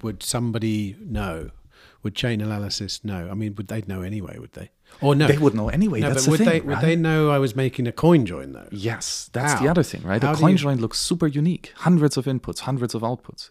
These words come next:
Speaker 2: It looks very different than a one input to output transaction.
Speaker 1: What about in fifty years' time, if more and more people use coin joins? Would they look less visible?
Speaker 2: Uh,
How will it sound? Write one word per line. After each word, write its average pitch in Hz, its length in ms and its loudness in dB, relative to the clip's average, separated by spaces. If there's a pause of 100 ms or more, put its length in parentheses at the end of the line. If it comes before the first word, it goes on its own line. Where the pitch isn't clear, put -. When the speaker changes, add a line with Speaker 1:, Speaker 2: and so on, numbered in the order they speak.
(120)
Speaker 2:
It - 60 -12
looks 117 200 -4
very 151 220 2
different 120 340 -2
than 98 100 -2
a 95 40 -2
one 104 160 -2
input 98 280 -6
to 98 120 -4
output - 280 -8
transaction. - 580 -16
Speaker 1:
What 127 140 -2
about 139 340 -2
in 110 600 -6
fifty - 340 -10
years' 98 200 -6
time, 90 440 -8
if - 180 -16
more 92 240 -6
and 90 80 -10
more 87 180 -8
people 90 480 -12 (280)
use 87 400 -12
coin 58 260 -18
joins? - 280 -18 (160)
Would 107 220 -10
they 113 320 -4
look 104 300 -10
less 101 220 -10
visible? 87 420 -12 (380)
Speaker 2:
Uh, 113 140 2